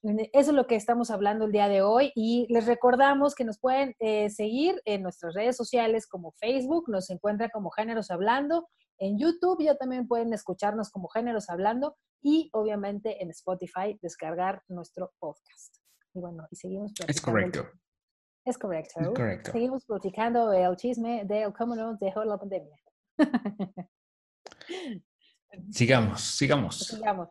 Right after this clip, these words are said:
Speaker 1: Fíjate que el otro día habla-, hablaba también con una amiga que, este, que me dio muchísimo gusto ver a Vero porque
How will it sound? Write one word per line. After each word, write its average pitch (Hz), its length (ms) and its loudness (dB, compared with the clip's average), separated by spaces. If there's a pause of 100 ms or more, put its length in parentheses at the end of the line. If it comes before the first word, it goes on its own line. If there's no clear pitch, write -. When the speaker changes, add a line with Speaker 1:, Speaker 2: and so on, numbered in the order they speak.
(200)
Speaker 1:
Fíjate 359 340 2
que 240 220 6
el 254 100 4
otro 285 240 2
día 269 120 6
habla-, 247 320 4
hablaba 220 280 4
también 190 240 -4
con 208 160 -4
una 196 120 -4
amiga 190 440 -2 (680)
que, 180 320 2
este, 196 340 -4
que 262 100 4
me 277 60 6
dio 320 100 4
muchísimo 320 460 2
gusto 208 300 -2
ver 214 160 2
a 208 60 4
Vero 196 260 2
porque 175 420 -4